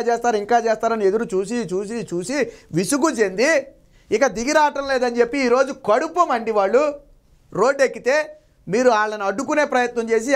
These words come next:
అక్రమంగా అరెస్టులు, వేధింపులు, ఇంతకంటే దారుణం, దౌర్భాగ్యం ఎక్కడైనా ఉంటుందా? So దీనికి సంబంధించి ఉషాశ్రీ చరణ్ కానివ్వండి, అలాగే మంత్రి బొత్స కానివ్వండి, మాట్లాడారు. ఏం మాట్లాడారో చూద్దాం ఒకసారి.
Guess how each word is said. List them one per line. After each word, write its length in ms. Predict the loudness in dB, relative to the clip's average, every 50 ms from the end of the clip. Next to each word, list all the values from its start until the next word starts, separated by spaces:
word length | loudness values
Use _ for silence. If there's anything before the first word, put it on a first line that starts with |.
| 0
అక్రమంగా 380 | 0 0 -2 -2 -2 -2 -2 0
అరెస్టులు, 380 | 0 0 -2 -2 -4 -6 -4 -4 -4 -4
వేధింపులు, 420 | -4 -4 -6 -8 -10 -10 -12 -12 -12 -16 _ _ _ _ _ -14
ఇంతకంటే 440 | -10 -6 -4 -2 -2 0 0 0 0 0 2
దారుణం, 340 | 2 2 2 0 -4 -6 -2 0
దౌర్భాగ్యం 400 | 0 0 2 0 -2 -2 -2 -4 -4
ఎక్కడైనా 240 | -2 -2 -2 0 -2 -4
ఉంటుందా? 220 | -4 -4 -4 -4 -4 -4 -10 _ _ _
So 80 | 0 0 0 0
దీనికి 220 | -2 -4 -2 0 0
సంబంధించి 460 | 0 2 2 0 -2 -2 -4 0 2 4 4
ఉషాశ్రీ 380 | 4 4 4 2 0 0 -4 -4 0 0
చరణ్ 220 | 0 0 0 -2 -2
కానివ్వండి, 320 | -2 0 0 0 0 2 2 2
అలాగే 220 | 2 0 0 0 -2
మంత్రి 180 | -2 -2 -2 -2 0
బొత్స 200 | 0 0 2 2 0 2
కానివ్వండి, 340 | 2 2 0 0 0 0 0 0 -2 -8 -8 -2 0
మాట్లాడారు. 400 | 0 0 2 2 2 2 2 2 2
ఏం 60 | 0 0
మాట్లాడారో 340 | -2 0 0 0 0 0 0 0 0
చూద్దాం 200 | 0 0 0 0
ఒకసారి. 220 | 0 0 -2 -2